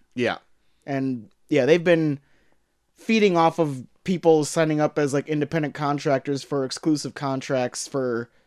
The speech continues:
Speaker 2: ever since they were ar-,
Speaker 1: <laughs>
Speaker 2: ever
Speaker 1: Yeah.
Speaker 2: since they, their inception.
Speaker 1: Yes.
Speaker 2: And now that they're, like, the, the biggest thing around,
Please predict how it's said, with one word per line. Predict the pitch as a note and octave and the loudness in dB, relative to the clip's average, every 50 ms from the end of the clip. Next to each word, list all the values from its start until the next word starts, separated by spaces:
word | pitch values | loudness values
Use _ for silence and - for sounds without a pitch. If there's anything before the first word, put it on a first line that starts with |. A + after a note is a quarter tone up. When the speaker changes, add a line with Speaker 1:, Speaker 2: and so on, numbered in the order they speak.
| _ _ _ _ _ _ _ _ _ _ - | _ _ _ _ _ _ _ _ _ _ -2
Speaker 2:
ever | F3+ F3 F3 F#3 | 0 2 2 2
since | - - F#3+ F3+ D3 - | 2 2 0 -2 0 4
they | - E3 D#3+ | 6 6 6
were | D3+ D3+ D3 C#3 | 6 6 4 4
ar-, | C3+ B2+ C3 C3 - - | 4 4 2 0 -2 -6
Speaker 1:
<laughs> | _ - | _ 0
Speaker 2:
ever | D#3+ D#3 C3+ | 2 4 4
Speaker 1:
Yeah. | - - | 4 4
Speaker 2:
since | F#3+ E3 | 4 2
they, | F#3+ F#3 F3 F3 - - | 2 4 2 2 0 0
their | D#3 D#3+ E3 D#3+ | 4 4 6 6
inception. | D#3 D3 C#3 - - D#3 C#3 - - - C#3+ B2 A2 A2+ A#2+ B2 | 4 2 -2 0 0 0 0 -2 -4 -6 -6 -4 -4 -6 -8 -6
Speaker 1:
Yes. | - G#2 G2 F2 D#2 - - - - - - - - - - - - _ - | -4 -4 -4 -4 -4 -8 -10 -12 -12 -14 -16 -18 -20 -20 -20 -20 -20 _ -4
Speaker 2:
And | F3 E3 E3 | 0 4 6
now | E3+ E3+ E3+ E3+ | 8 8 8 6
that | E3+ - E3 D3+ - - | 4 2 0 0 4 4
they're, | E3 D#3 D#3 D#3 | 8 8 8 8
like, | D#3 D3 C#3 D3 C#3 C#3+ | 6 4 0 -6 2 4
the, | E3 D#3+ - - _ _ _ | 4 4 4 0 _ _ _
the | - D#3+ | 2 2
biggest | C#3+ B2+ C3+ E3+ E3 D3+ E3 D#3+ D#3+ - - - - - - _ _ _ _ _ _ _ _ | 2 4 4 4 6 8 6 6 6 4 -2 -10 -12 -16 -16 _ _ _ _ _ _ _ _
thing | _ - E3+ D#3+ D#3 D3+ D3 C#3+ C#3 C#3 - _ _ _ _ _ _ | _ 4 4 6 6 4 2 -2 -2 -4 -8 _ _ _ _ _ _
around, | D3 C#3+ C#3 D3 D3 D3 C#3+ C3 B2 B2 B2 B2+ B2 B2+ | -4 0 2 2 2 2 0 -2 -2 -4 -4 -6 -6 -8